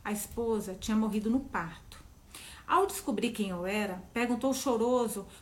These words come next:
por que a mulher se recusara a fazer uma cesariana, sabendo que correria o risco de vida num parto normal. A experiência de dar à luz naturalmente era mais importante do que a própria vida?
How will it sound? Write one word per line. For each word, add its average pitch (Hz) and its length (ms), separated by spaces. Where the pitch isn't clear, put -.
por 370 100
que - 140
a 427 60
mulher 294 320
se 285 100
recusara 262 600
a - 20
fazer 240 240
uma 254 100
cesariana, 226 840
sabendo 269 640
que 254 140
correria 262 400
o 311 60
risco 277 340
de 285 140
vida 240 360
num 214 140
parto 196 380
normal. 180 560
A 233 100
experiência 254 580
de 233 140
dar 202 240
à 180 60
luz 214 240
naturalmente 214 840
era 240 160
mais 277 280
importante 277 840
do 214 120
que 226 100
a 208 80
própria 254 380
vida? 214 440